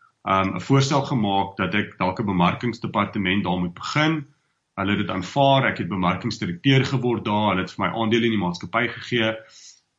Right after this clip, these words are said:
En ons het daai besigheid gegroei vir so,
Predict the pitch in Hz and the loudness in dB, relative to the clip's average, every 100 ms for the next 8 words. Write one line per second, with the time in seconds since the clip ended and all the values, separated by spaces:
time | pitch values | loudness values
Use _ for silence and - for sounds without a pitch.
0 | _ 113 110 110 113 - 127 170 143 127 | _ 2 4 4 2 -2 -2 2 2 2
1 | 117 139 151 - - - 139 131 131 - | 0 -2 -4 -6 -6 2 2 2 0 -2
2 | 131 120 120 117 | 0 0 2 0